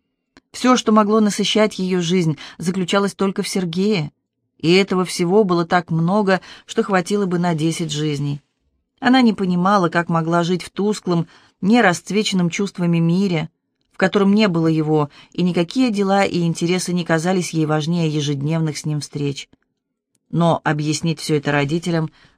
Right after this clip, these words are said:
было невозможно. Тем более, что Аня однажды услышала, как папа добродушным, хотя и несколько растерянным тоном увещевал маму: «Олечка,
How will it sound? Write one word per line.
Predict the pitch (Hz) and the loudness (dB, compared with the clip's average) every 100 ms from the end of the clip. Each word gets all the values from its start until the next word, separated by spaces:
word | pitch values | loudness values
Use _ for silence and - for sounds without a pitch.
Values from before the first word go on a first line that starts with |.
| - | -6
было | 175 190 | -2 0
невозможно. | 180 160 156 147 147 139 143 139 _ _ _ _ | 2 0 0 -2 -2 -4 -8 -10 _ _ _ _
Тем | - 165 | -4 0
более, | 190 196 170 | 2 2 0
что | - 175 | -2 0
Аня | 196 190 165 | 2 2 2
однажды | 160 180 196 165 | 2 2 0 0
услышала, | 170 160 202 202 170 | -2 -2 -2 -2 -2
как | 156 151 | -2 -2
папа | - 185 170 | 0 0 0
добродушным, | 165 147 156 151 170 202 - 170 160 - - _ | 0 2 2 2 -2 -2 0 -2 -2 -10 -20 _
хотя | 185 180 220 | -2 2 4
и | |
несколько | 208 208 196 180 190 | 4 0 -4 -2 0
растерянным | 180 190 180 - 220 196 180 165 | 2 0 0 0 2 2 2 0
тоном | 185 190 185 | -2 0 0
увещевал | - 190 180 - 185 180 | -2 -2 0 0 0 0
маму: | 175 165 156 147 143 _ _ _ _ | 2 2 0 -2 -6 _ _ _ _
«Олечка, | 202 180 - - 156 | 2 2 0 0 -2